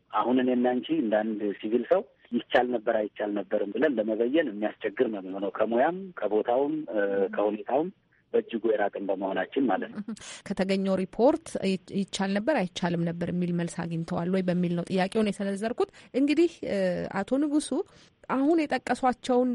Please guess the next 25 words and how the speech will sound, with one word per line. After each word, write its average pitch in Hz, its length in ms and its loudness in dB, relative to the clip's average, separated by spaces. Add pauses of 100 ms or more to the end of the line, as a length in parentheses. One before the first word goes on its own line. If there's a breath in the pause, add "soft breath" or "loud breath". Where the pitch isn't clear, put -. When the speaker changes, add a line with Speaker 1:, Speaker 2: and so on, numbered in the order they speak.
Speaker 2:
የገስት 214 520 0
ሀውስ 226 260 2 (680)
ያሉትን 190 460 -2
የእንግዳ 185 380 2
ማረፊያ 185 500 0 (120)
በተመለከተ 190 640 -2 (500 loud breath)
በአጋጣሚ 180 680 0
እርስዎን 202 340 0
ከማነጋገሬ 185 680 0
በፊት 190 280 -4
እዛ 180 180 0
አካባቢ 170 420 -2 (420 loud breath)
ታግተን 185 440 -2
ነበር 170 280 -2
ያሉ 175 300 0
ሰዎችን 165 420 -2
አነጋግሬ 175 520 -6
ነበር። 220 240 0
እንደውም 185 360 2
የዶክተር 185 560 0
አምባቸው 175 540 0 (400 loud breath)
ሹፌር 190 480 0 (420)
መኪና 180 280 0
አሽከርካሪ 170 580 0
ነኝ፣ 175 180 0